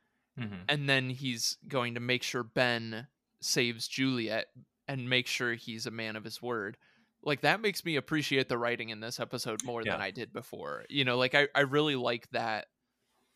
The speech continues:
Speaker 2: um, that that is kind of, like, a through line of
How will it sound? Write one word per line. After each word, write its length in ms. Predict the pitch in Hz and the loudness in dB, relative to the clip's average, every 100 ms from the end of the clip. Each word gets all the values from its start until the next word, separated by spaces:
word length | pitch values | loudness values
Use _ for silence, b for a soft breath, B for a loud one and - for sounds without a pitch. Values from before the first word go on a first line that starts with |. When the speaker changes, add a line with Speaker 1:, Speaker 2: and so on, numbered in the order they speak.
| - | -2
Speaker 2:
um, 420 | 135 120 113 110 - _ 131 117 _ _ - 135 - _ _ _ - | 2 2 2 -6 -14 _ -20 -20 _ _ -18 -18 -18 _ _ _ -10
that 200 | - 143 | -2 2
that 220 | 139 120 127 | 6 6 6
is 200 | 127 - | 2 -2
kind 320 | - 135 120 | 0 0 0
of, 120 | 113 - - | -6 -10 -8
like, 180 | 135 131 | -2 0
a 80 | 120 | 0
through 460 | - - 127 131 120 | -4 -8 -2 -2 -2
line 380 | 120 120 117 | -4 -4 -6
of 280 | 117 - 127 | -6 -4 -6